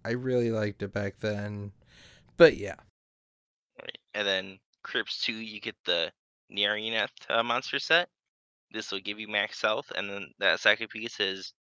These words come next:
Speaker 2: when you deal direct damage, you have a ten percent chance to summon a Lich Crystal that explodes after two seconds, dealing eighty-eight ninety magic damage to all enemies within four meters, and then this effect can occur once every three seconds.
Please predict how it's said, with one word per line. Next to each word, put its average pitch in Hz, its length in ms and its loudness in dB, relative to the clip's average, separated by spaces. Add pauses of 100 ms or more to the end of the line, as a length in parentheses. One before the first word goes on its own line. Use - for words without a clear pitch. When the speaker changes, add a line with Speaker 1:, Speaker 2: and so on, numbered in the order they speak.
(880)
Speaker 2:
when 110 120 -2
you 110 100 0
deal 107 240 -6
direct 98 360 2
damage, 123 420 0
you 104 120 -4
have 95 200 2
a 85 140 -2
ten 107 220 2
percent 101 380 -4
chance - 280 -4
to 98 80 -12
summon 98 300 -4
a 87 80 -4
Lich 104 220 -4
Crystal 123 280 -4
that 123 160 0
explodes 101 580 -4
after 98 240 -2
two - 220 -8
seconds, - 500 -2
dealing 98 380 -8 (800)
eighty-eight 107 500 -2
ninety 104 380 0
magic 104 320 -2
damage 110 400 -2
to 85 120 -10 (160)
all 113 380 6
enemies 110 320 -2
within 104 400 -6 (100)
four 107 280 -2
meters, 113 460 -2
and 101 100 0
then 101 100 2
this - 200 -8
effect 104 380 0
can 110 100 -4
occur 98 220 -2
once 101 400 -4
every 95 260 -2
three 98 220 -6
seconds. - 640 -2